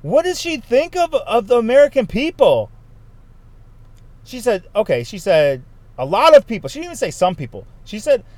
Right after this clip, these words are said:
I wouldn't even say so-, if you said some people, like, some Americans don't know what a bla-, at this, in this day and age, don't know what a black woman looks like or sounds like. If you said some people, no, I, I'd, I'd still be mad. <sighs> 'Cause it's ridiculous.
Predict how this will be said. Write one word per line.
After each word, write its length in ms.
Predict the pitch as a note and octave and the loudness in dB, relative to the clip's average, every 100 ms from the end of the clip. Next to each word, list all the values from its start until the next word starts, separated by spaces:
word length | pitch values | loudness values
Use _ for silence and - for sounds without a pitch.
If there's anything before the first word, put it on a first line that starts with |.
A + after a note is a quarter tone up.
| - | 0
I 80 | - | 4
wouldn't 200 | F4+ G4+ | 4 4
even 140 | F#4+ E4 | -4 0
say 200 | D4+ B3+ | 4 4
so-, 180 | - A#3 | 2 -4
if 140 | G#3+ | -6
you 60 | D#4 | -8
said 200 | E4 F3 | -10 -6
some 300 | - G#3+ A#3 | -4 -4 -4
people, 300 | B3 B3 B3 | -8 -8 -4
like, 180 | C#3+ | -4
some 220 | - E3+ F3+ | -4 -6 -4
Americans 460 | D#3+ F3+ G3 F3+ | -2 -2 -4 -8
don't 220 | A#2+ F#3+ | -4 -4
know 140 | F#3+ G3+ | -2 -4
what 100 | F3+ | -2
a 60 | |
bla-, 260 | A#2 C3 D#3+ - | -4 -6 -6 -2
at 180 | D3+ | -2
this, 220 | G#3+ C4+ - | 0 -2 -2
in 200 | G#3+ G#3 | -4 -4
this 160 | E4 | -6
day 260 | - D#4+ D#4+ | -4 -4 -2
and 80 | A3+ | 0
age, 460 | C4 E4+ - - - - - - - - - - - - | 0 0 -6 -16 -18 -20 -20 -20 -20 -20 -20 -20 -20 -2
don't 220 | F3 A#3 | 2 2
know 100 | B3+ | 4
what 100 | B3 | 4
a 40 | C#3 | 4
black 260 | F3 G#3+ | 0 0
woman 220 | A3+ G3+ | -2 -2
looks 200 | F3 A3+ | -2 0
like 140 | B3 A3+ | -2 -2
or 80 | D3 | -4
sounds 400 | - F3+ A#3+ B3+ | -4 -2 -2 0
like. 320 | C#4+ - - - | -2 -4 -16 -20
If 60 | - | -16
you 60 | G#3 | -14
said 100 | C#3 | -4
some 220 | G3+ A3 | -4 -4
people, 340 | C#4 C4+ C#4+ - - - - | -8 -10 -10 -12 -20 -20 -18
no, 140 | D#4+ - | -14 -12
I, 100 | - - | -10 -2
I'd, 220 | C4+ - | 0 0
I'd 140 | B3 | -2
still 220 | - F4 | -2 -4
be 120 | F4 F3+ | -4 -6
mad. 360 | C3 G2+ G2 - - - - - - - - - - - - - - - - C#3+ - - - | -8 -10 -16 -20 -20 -20 -20 -20 -20 -20 -20 -20 -20 -20 -20 -20 -20 -20 -20 -20 -20 -20 -20
<sighs> 20 | |
'Cause 1400 | - - - - - - - - - - - - A3 | -20 -20 -20 -20 -20 -20 -20 -20 -20 -20 -20 -18 -14
it's 100 | G#3 | -10
ridiculous. 640 | A3 G3 D#4+ - D3 B2+ | -8 -6 -6 -4 -4 -4